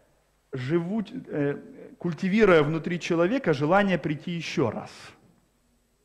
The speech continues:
Возможно, не до конца договаривая ответ, который будет. Это то, что мы называем индуктивный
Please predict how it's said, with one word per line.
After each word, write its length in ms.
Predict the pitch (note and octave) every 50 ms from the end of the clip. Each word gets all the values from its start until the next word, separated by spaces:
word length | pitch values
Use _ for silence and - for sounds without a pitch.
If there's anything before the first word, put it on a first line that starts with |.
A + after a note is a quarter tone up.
| _ _ _ _ _ _ _ -
Возможно, 400 | - D3+ D3+ F#3+ A3+ A#3+ G#3 F#3
не 120 | E3+ E3+ E3+
до 160 | D3+ E3+ F3
конца 400 | - E3+ D#3+ D#3 - - G#3+ A3+
договаривая 840 | G3 F3 D3+ C#3+ D3+ D3 D3+ E3 E3+ E3 E3 D#3+ D#3 D#3+ D#3 D#3 D#3
ответ, 420 | D#3 D#3 - D#3 E3 D3+ A#2+ -
который 400 | - - A2+ - - A#2+ A#2 A2+
будет. 400 | A2 A2+ A2+ A#2 A2+ A#2 - -
Это 220 | - - G3+ A#3 G#3
то, 120 | - D4
что 140 | D4+ - D4+
мы 100 | A3+ F#3+
называем 420 | F3+ E3 D#3+ E3+ F3+ F3 E3+ E3+ -
индуктивный 760 | G3 F3+ E3 D3+ E3 D#3 - - G#3+ A3 A3+ G#3+ F#3+ F3+ E3